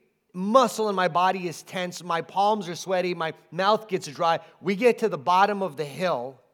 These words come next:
Jen and I have not said anything. I look at her and say, "Should we call someone about that?" And, and she just kinda looked back at me.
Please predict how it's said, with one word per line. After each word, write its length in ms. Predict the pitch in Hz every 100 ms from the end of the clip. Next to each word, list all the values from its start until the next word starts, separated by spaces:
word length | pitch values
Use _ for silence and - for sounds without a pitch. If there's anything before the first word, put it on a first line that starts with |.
| _ _ _
Jen 220 | 120 202
and 80 | 208
I 200 | 185 160
have 180 | 151 156
not 280 | 165 196 185
said 220 | 214 190
anything. 600 | 190 165 - 131 135 156 _ _ _ _ _ _ _ _ _ _ _ _ _
I 120 | 170 185
look 280 | 220 233
at 120 | 214 170
her 200 | 175 160
and 160 | 151
say, 460 | - 165 160 156 139 - _ _ _ _ _ _ _ _ _ _ _
"Should 260 | - 143 - _ _ -
we 180 | 185
call 300 | 185 156 180
someone 880 | 196 - - 185 208 214 220 214 190 _ _ _ _ _ -
about 320 | 151 196 170
that?" 420 | 185 220 170 151 _ _ _ _ _ _ _ _ _ _ _ _ _ _ _ _ _
And, 380 | 196 196 180 175 - _ _ _ _ _
and 160 | 175 175
she 80 | 214
just 180 | 208 -
kinda 180 | 226
looked 300 | 165 190 -
back 280 | 185 190 185
at 100 | 175
me. 320 | 139 113 131